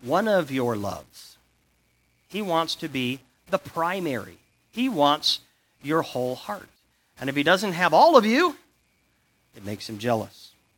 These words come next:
Are, are we wholehearted for God? Number two, because God is jealous,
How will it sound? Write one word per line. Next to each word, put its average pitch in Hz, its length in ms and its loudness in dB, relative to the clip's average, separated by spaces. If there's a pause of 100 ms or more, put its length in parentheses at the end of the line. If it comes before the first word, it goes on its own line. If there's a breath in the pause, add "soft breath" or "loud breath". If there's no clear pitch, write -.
(1300)
Are, 180 340 4
are 190 240 4
we 226 160 -2
wholehearted 151 680 -4
for 127 160 -14
God? 92 260 -10 (720)
Number 208 240 4
two, 170 320 0 (800)
because 214 520 0
God 190 260 2
is 175 180 -6
jealous, 123 580 -2